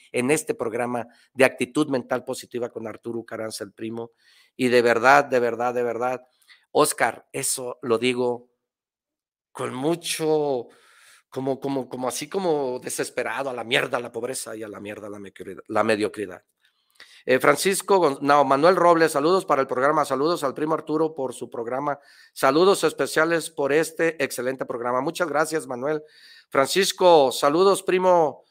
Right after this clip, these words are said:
todo un gran espacio desde Los Ángeles, California, ahí te va el puño, primo, ahí te va el puño, primo". Eso me quedó claro porque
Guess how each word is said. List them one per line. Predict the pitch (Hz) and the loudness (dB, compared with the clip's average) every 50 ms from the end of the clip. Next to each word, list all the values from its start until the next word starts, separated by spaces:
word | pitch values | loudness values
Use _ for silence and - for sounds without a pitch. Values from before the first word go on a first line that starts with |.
| _ _ _ _ _ _ | _ _ _ _ _ _
todo | - 160 180 175 190 185 180 | 6 6 6 8 8 6 6
un | 175 180 185 | 6 4 2
gran | 170 175 170 175 175 | 4 4 4 4 2
espacio | 160 165 - - 160 156 - 170 170 | 0 -2 0 0 0 0 2 -2 0
desde | 156 160 143 131 135 127 | 2 2 2 2 -2 -2
Los | 127 117 - 143 | -2 -4 -2 -2
Ángeles, | 143 - 160 156 151 151 | -2 0 0 -2 -2 -2
California, | - 131 123 127 123 - 139 143 143 143 143 139 143 - | -2 -4 -2 -2 -2 0 -2 -2 0 0 -2 -2 -2 2
ahí | 135 135 131 135 147 160 160 | 2 2 2 4 0 0 -2
te | 165 - 147 139 | -2 -4 -4 -4
va | 127 135 143 151 156 - - | -2 -2 -2 -2 -4 -4 -4
el | 139 123 120 120 | -6 -6 -6 -8
puño, | - 135 139 143 143 139 135 135 | -8 -6 -4 -4 -2 -2 -4 -4
primo, | 139 135 135 135 123 113 - _ - - - - _ - | -4 -6 -4 -4 -4 -6 -8 _ -20 -20 -20 -8 _ 6
ahí | 180 220 240 226 190 - - | 8 8 8 6 4 -2 4
te | - 170 151 | 6 6 8
va | 160 170 | 8 6
el | 165 165 | 4 2
puño, | - 160 156 160 156 | -2 -2 0 0 0
primo". | - 151 147 151 151 - - | 0 -2 -2 -2 -4 -4 -4
Eso | 180 180 - 226 226 220 _ _ _ - - _ _ _ | -6 -6 -2 -4 -4 -4 _ _ _ -20 -20 _ _ _
me | - 147 147 | -2 -2 -2
quedó | - 143 135 131 147 156 - | 0 -2 -2 0 -2 -4 -2
claro | 143 135 131 135 143 143 | -4 -4 -4 -4 -6 -10
porque | - 127 - - 135 110 _ | -10 -16 -12 -12 -14 -14 _